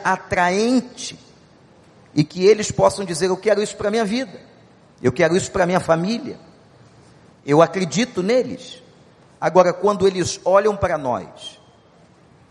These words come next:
e eles observam que nós estamos absolutamente divididos,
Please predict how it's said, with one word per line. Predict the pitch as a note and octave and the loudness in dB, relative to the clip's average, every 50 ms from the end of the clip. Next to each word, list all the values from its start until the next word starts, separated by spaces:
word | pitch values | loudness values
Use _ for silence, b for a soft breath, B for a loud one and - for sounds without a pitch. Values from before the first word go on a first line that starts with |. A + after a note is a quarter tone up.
| _ _ - | _ _ -2
e | C3+ C#3+ | 0 2
eles | D3+ E3+ F3 E3+ - - - F3+ | 2 4 2 0 0 -2 0 0
observam | F#3 E3+ F#3 - - F#3 F3+ E3 E3+ F3 | 0 0 0 -6 0 0 0 2 0 -2
que | - E3 | -4 0
nós | D#3 E3+ E3 D3+ | 0 0 0 0
estamos | D3+ - - F3 E3 D#3 D3+ C3+ - - - | -2 -4 0 0 0 2 0 -2 -4 -2 0
absolutamente | D3 D#3 - - D#3 C#3 D#3 D3+ D3 C3+ | 0 0 0 -2 -4 0 0 0 0 0
divididos, | D3+ C#3 C#3 C3+ B2+ B2+ D#3+ G#3 A3+ G3 D3+ B2+ F#2+ - - - - | -2 -4 -4 -6 -6 -6 -4 -4 -4 -4 -6 -10 -10 -10 -14 -18 -18